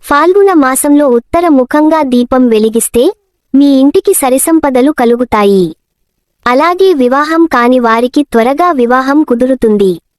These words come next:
పసుపు చాలా శుభసూచకం. ఈ ఫాల్గుణ మాసంలో ఉదయం స్నానం చేసేటప్పుడు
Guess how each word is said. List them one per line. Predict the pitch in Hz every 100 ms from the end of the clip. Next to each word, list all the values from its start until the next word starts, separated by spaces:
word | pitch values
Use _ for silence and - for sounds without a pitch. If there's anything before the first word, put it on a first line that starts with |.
| _ -
పసుపు | 285 - 392 427
చాలా | - 262 254 320
శుభసూచకం. | 330 240 247 - 285 - 220 208 185 170 _ -
ఈ | 311
ఫాల్గుణ | - 285 311 392 392
మాసంలో | 311 254 262 294 302 294
ఉదయం | 240 240 277 302
స్నానం | - 233 240 311
చేసేటప్పుడు | 311 247 233 240 226 220 - 220